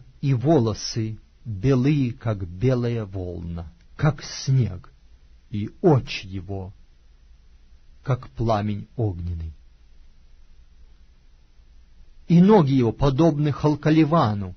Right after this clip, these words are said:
как раскалённые в печи, и голос его, как шум вод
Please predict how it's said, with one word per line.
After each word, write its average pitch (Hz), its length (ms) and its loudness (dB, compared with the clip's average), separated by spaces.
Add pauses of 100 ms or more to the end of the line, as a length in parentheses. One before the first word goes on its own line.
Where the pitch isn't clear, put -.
(280)
как - 220 -2
раскалённые 123 960 0
в - 180 -20
печи, 113 520 -8 (920)
и 113 120 -2
голос 104 560 0
его, 104 320 -6
как - 420 -10
шум 107 680 -2 (520)
вод 95 760 -2